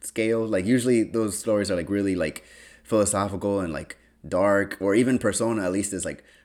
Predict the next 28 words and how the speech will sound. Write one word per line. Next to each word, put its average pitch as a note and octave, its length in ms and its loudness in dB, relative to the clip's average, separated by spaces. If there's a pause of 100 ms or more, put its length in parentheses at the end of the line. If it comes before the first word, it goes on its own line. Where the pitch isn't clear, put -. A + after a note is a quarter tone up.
fun, A2 340 -4
but A2 100 4
also A#2 260 0
pretty A2+ 200 -2
dark. G#2+ 400 -2
This A#2 240 -4
one C#3 140 0
is G2 100 -4
just, G#2+ 180 -6
like, G2 260 -6 (520)
dark F#2+ 320 -2
and, F2 380 -6
and, E2+ 280 -10
like, C2+ 240 -8
cliche. G#2 720 -4
It's, - 220 -10
like, E2+ 280 -10 (480)
it's - 180 -2
trying A#2 280 -2
too B2 180 0
hard G2+ 300 -2
to, G2+ 120 -6
like, F2+ 280 -6 (460)
set - 280 -4
up, G2 240 -4
like, F2+ 220 -10
this F#2+ 140 -8
teenager F#2 920 -6